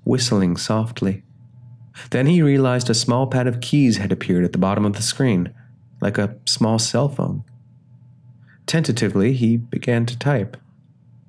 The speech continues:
"Princess Elle?" There was a long pause. Another message.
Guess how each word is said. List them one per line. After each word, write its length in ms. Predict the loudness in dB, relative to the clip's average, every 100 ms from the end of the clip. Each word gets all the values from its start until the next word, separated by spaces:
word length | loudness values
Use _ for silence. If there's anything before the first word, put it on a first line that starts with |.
| -20 -20 -20
"Princess 520 | -6 -4 -2 -2 -2 -2
Elle?" 480 | 0 0 0 -2 -10 -20 -20 -20 -20 _ -20 -20 -20 _ -20 -20 -20 -6
There 100 | 0
was 100 | 2
a 60 | 2
long 280 | 2 0
pause. 580 | 0 0 0 -2 -4 -12 -20 -20 -20 -20 -20 -20 _ -20 -8
Another 260 | -2 0 2
message. 600 | 0 0 -4 -4 -8 -14